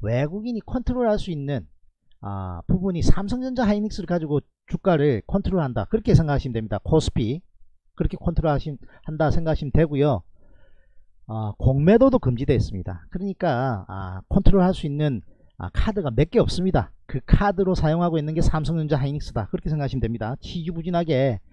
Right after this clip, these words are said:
올려주지 않습니다. 박스권 안에서 그대로 붙들어 놓고 있습니다. 그와 반면에 전일, 어, 기아차가 갑자기 급등하고요. 저는 현대차를 추천하고 있습니다만 현대차도 뭐 따라갈 겁니다.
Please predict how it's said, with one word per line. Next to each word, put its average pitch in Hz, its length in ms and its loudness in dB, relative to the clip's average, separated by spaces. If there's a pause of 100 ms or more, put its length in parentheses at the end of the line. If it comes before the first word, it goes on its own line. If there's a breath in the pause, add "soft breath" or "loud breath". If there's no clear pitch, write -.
(240 soft breath)
올려주지 180 540 2
않습니다. 139 400 -2
박스권 - 420 -4
안에서 151 280 -2
그대로 - 400 -4
붙들어 165 240 2
놓고 131 180 2
있습니다. 110 440 -2 (720 loud breath)
그와 190 300 2
반면에 131 720 0 (280)
전일, 175 540 2
어, 92 400 -8
기아차가 190 540 4
갑자기 214 640 -4 (220)
급등하고요. 143 840 -2 (1700)
저는 143 280 2
현대차를 147 500 2
추천하고 147 380 -6
있습니다만 113 680 -6
현대차도 190 460 -6
뭐 120 120 -4
따라갈 151 320 -4
겁니다. 156 520 -4